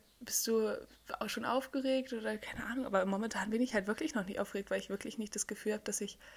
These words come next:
irgendwann gehe. So, ich bin ja hier und ich werd auch nicht gehen, aber ich weiß, dass ich gehen werde. Das ist komisch.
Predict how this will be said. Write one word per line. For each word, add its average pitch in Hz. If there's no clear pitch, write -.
irgendwann 196
gehe. 226
So, 208
ich 185
bin 190
ja 185
hier 247
und 196
ich -
werd 190
auch 311
nicht 320
gehen, 196
aber 202
ich -
weiß, 196
dass 196
ich 196
gehen 208
werde. 190
Das 185
ist -
komisch. 196